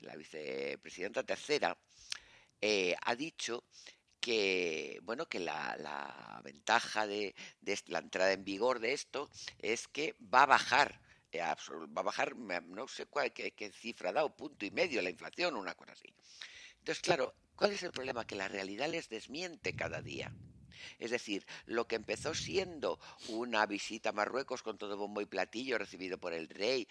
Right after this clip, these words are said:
y entonces iban a abrir las fronteras de Ceuta y Melilla, y además iba a dejar de llegar inmigración, eh, irregular, etcétera, etcétera, resulta que las fronteras de Ceuta y Melilla no se han abierto,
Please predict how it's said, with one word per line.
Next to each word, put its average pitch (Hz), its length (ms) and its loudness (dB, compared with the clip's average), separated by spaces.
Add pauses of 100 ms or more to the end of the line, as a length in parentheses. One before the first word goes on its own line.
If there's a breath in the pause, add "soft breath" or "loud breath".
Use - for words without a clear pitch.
(240 loud breath)
y 90 60 -6
entonces - 280 2
iban 104 160 4
a 101 40 6
abrir 98 200 -2
las 95 140 -2
fronteras 92 460 -2
de 80 60 -10
Ceuta 85 320 -6
y 85 60 -2
Melilla, 104 520 2 (280 loud breath)
y 95 80 -2
además 92 380 0
iba 98 120 2
a 95 40 4
dejar 92 300 2
de 87 100 -6
llegar 85 260 2
inmigración, 85 800 -6
eh, 73 500 -4 (260 loud breath)
irregular, 98 560 4
etcétera, 90 360 -4
etcétera, 151 460 4 (360 loud breath)
resulta 107 260 2
que 98 80 0
las 90 120 0
fronteras 98 400 -2
de 85 60 -12
Ceuta 90 60 -4
y 80 40 -4 (100)
Melilla 87 220 -2
no 117 200 2
se 110 160 -2
han 104 100 -4
abierto, 131 540 -2